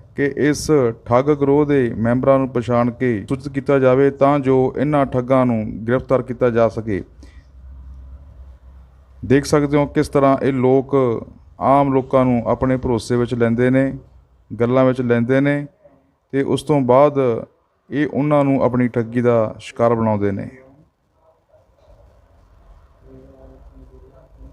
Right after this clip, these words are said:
ਇਸ ਗਰੋਹ ਦੀ ਔਰਤ ਮੈਂਬਰ ਨੂੰ ਵੀ ਤੁਸੀਂ ਦੇਖ ਸਕਦੇ ਹੋ, ਬੜਾ ਹੀ ਸ਼ਾਤਰ ਗਰੋਹ ਹੈ,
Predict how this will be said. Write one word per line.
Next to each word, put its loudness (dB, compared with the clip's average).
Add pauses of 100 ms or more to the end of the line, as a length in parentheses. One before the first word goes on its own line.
(320)
ਇਸ 2 (640)
ਗਰੋਹ 2
ਦੀ -2
ਔਰਤ 4
ਮੈਂਬਰ 0 (560)
ਨੂੰ -4
ਵੀ -4
ਤੁਸੀਂ -4
ਦੇਖ 0
ਸਕਦੇ 0
ਹੋ, -2 (4000)
ਬੜਾ 0
ਹੀ -2
ਸ਼ਾਤਰ -4
ਗਰੋਹ 0
ਹੈ, -4